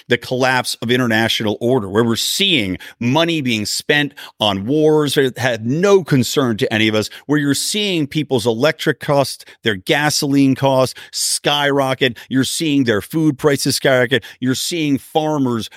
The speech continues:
rebel against this nonsense climate, uh, led initiative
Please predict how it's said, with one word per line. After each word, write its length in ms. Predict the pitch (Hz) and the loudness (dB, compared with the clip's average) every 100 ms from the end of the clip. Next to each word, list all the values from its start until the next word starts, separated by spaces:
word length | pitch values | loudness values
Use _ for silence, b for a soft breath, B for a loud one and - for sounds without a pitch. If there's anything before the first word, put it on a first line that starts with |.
| B | B
rebel 760 | 123 113 101 147 147 127 101 95 B B | 0 0 0 0 2 2 0 -4 B B
against 580 | 139 110 143 139 - - B | -4 -2 -2 -2 -4 -10 B
this 260 | 120 113 120 | -4 -4 0
nonsense 1120 | 117 131 151 180 240 240 - - 110 98 - | 2 2 2 2 2 2 0 -2 -2 -2 -10
climate, 800 | - - 156 175 190 185 143 143 | -14 -6 -2 0 0 0 -2 -4
uh, 380 | 135 120 113 110 | 0 2 2 0
led 280 | 120 123 143 | -2 0 2
initiative 680 | 127 131 175 - 123 104 | 2 2 0 0 0 0